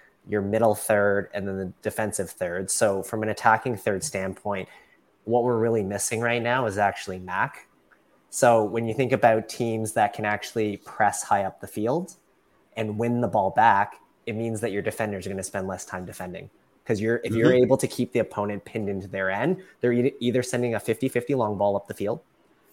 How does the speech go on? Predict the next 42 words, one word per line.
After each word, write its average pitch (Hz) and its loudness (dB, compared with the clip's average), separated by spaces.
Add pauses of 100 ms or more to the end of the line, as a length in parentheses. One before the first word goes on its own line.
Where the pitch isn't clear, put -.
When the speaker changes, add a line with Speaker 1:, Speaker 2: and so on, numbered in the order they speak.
(200)
Speaker 1:
or 120 4
they're 110 2
giving 110 2
away 98 -2
possession, 104 -6 (640)
or 139 6 (260)
you're 120 -2
gonna 117 0
win 113 0
the 110 2
ball 104 4
back 104 6
really 101 0
high 98 4
up 131 6
and 123 0
your 107 0
defenders 104 -4
at - -20
the 98 -12
back 101 0
don't 98 -4
have 90 -14
to 101 -8
do 95 -8
anything. 92 -16 (420)
So 120 0
Speaker 2:
Yeah. 90 2
Speaker 1:
that 120 2
part 139 8
is 117 4
one 107 0
piece 110 -4
that - -6
we've 101 -6
been 98 -10
missing. 120 -4
The 107 -4
Charlotte 113 0
game, 113 -2
great 101 -6
example. 104 -2